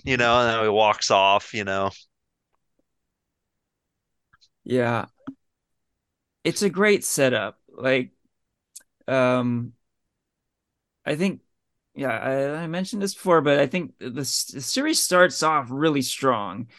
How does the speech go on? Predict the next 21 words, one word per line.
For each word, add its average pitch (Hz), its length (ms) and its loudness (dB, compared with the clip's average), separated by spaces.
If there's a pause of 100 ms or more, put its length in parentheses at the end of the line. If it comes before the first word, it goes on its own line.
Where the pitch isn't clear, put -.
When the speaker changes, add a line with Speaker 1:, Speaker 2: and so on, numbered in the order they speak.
(380)
Speaker 2:
and 131 320 2
the 123 40 -2
setup 185 520 0
is 139 180 0
so 151 220 4
good 127 300 2
because 131 560 0
it 131 180 0
does 202 320 4
set 165 400 0
up 151 280 0
Nick 139 280 -4
Fury 131 520 4
as 120 300 -2
this 113 220 -8
kinda 113 280 -8
down 127 520 4
and 117 160 0
out 117 300 -4
character, 139 680 0 (1080)
and, 120 680 2